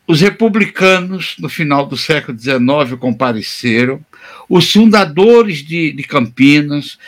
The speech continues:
o primeiro vigário, o pr-, a, a primeira banda eh, sonora, né? Aquela bandinha de coreto, que era o, o pai do Carlos Gomes, comparece lá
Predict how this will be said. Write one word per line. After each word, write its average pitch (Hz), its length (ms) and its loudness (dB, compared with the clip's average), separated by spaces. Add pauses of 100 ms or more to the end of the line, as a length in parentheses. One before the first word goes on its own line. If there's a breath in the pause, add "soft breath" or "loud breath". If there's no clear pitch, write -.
(200 loud breath)
o 208 120 0
primeiro 214 1040 2 (180)
vigário, 165 880 0 (680 soft breath)
o 202 120 0
pr-, 226 260 -4
a, 170 220 -2
a - 40 -8
primeira 220 460 2
banda 143 920 0 (180)
eh, 117 300 -4
sonora, 175 760 0
né? 135 140 0
Aquela 156 380 -2
bandinha 143 480 0
de 160 120 0
coreto, 175 680 -2
que - 120 -8
era 147 120 -6
o, 127 180 -14
o 135 140 -6
pai 202 360 0
do 220 120 -8
Carlos 160 460 -2
Gomes, 170 580 0
comparece 160 800 -2
lá 139 420 -6